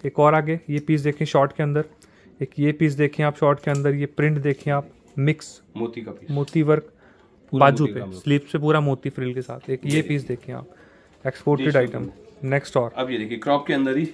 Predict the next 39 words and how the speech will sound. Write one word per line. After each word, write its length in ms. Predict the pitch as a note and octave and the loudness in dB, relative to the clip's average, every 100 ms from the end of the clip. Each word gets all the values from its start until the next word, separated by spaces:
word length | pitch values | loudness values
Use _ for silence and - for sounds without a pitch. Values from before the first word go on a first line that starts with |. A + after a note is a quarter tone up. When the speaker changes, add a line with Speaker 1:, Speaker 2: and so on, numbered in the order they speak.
| - | -10
Speaker 2:
शर्ट 280 | - D3+ C#3+ | -2 0 0
स्टाइल। 260 | - F#2+ - - - - C#3+ | -4 -6 -8 -20 -20 -8 -2
Speaker 1:
ये 60 | |
भी 120 | C#3 | 0
फैब्रिक 400 | D#3 D3 B2+ D3 | 4 4 6 2
देखो 240 | B2 A#2 C3 | 4 0 0
जी। 40 | |
Speaker 2:
क्रॉप 220 | B2+ B2+ - | 0 0 -2
के 60 | |
अंदर, 200 | F#2+ E2 - - _ _ - | -6 -6 -14 -20 _ _ -10
ये 80 | |
देखिए। 120 | G#2+ F2+ | -8 0
Speaker 1:
चीज़ें 320 | F#3+ G3 B3 | 4 6 6
मतलब 380 | A3+ A#3 A#3+ - | 6 6 4 2
Speaker 2:
सब 280 | - D#3+ | -6 -6
क्रॉप 200 | - A2 - | -4 -6 -6
है। 220 | - - - _ - - | -16 -20 -20 _ -20 -2
Speaker 1:
एक 200 | F3 F3 _ - | -2 -2 _ -4
व्यापारी 480 | D3+ D#3+ F3 F#3+ B3 | 2 4 6 6 4
के 100 | B3 | 4
लिए 140 | A#3+ | 4
बनाई 280 | G#3 D#3 C#3 | 2 0 -2
गई 140 | C#3 | -2
हैं, 180 | E3 C3 | -4 -4
मतलब 240 | B2+ C#3 F3 | -8 -4 -2
उसको 200 | F3 G#3 | -2 -4
सोच 320 | - A3 A#3 | 2 2 4
समझ 220 | G#3 G#3+ | 2 2
के 100 | G#3+ | 2
बनाई 260 | D#3+ C3+ D#3+ | 0 0 -2
गई 140 | F3+ | -2
हैं। 160 | C3 A#2 _ _ | -4 -10 _ _
Speaker 2:
सर, 360 | - - D#3+ | -20 -6 -6
बेचना 460 | D#3 D3 D3 E3 F3 | -4 -6 -6 -4 -2
नहीं 120 | D#3 | -2
पड़ेगा, 340 | C3 C3+ D#3+ | -4 -4 -2
<clears throat> 200 | E3+ - - D3+ A#2+ - | -4 -2 -2 -2 -6 -14
बिक 380 | C3+ B2+ A3+ G#3 | -16 -2 0 0
जाएगा, 340 | C3 G#2 F#2+ | -2 -4 -6